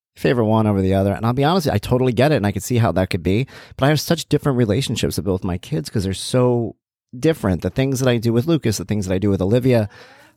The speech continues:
um, it's just completely different from one another. So it allows me to really see them as these separate entities that have this place in my heart that's equal, you know?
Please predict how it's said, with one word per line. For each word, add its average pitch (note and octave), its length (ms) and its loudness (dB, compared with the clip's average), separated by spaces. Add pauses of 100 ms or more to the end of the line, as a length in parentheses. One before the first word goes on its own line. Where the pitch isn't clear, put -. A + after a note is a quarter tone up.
um, F#2 440 -12 (440)
it's C#3+ 60 -2
just E3+ 140 -2
completely C#3+ 280 2
different G2+ 320 -2 (140)
from A2 160 -6
one G#2+ 120 0
another. G2 300 2
So A#2 120 0
it G#2+ 60 2
allows A2+ 440 0
me F#2 260 -2 (460)
to D3 100 -2
really C#3+ 320 4
see C#3 300 -2
them G#2 160 2
as F2+ 160 0
these - 160 -8
separate - 320 -2
entities F#2 500 -2
that E2+ 260 -2 (360)
have B2+ 180 -2
this B2+ 120 -2
place - 300 -2
in A#2+ 60 2
my F#2+ 140 4
heart G#2+ 400 2
that's - 340 -2 (920)
equal, - 420 -4 (400)
you F#2 100 -6
know? F#2 180 -6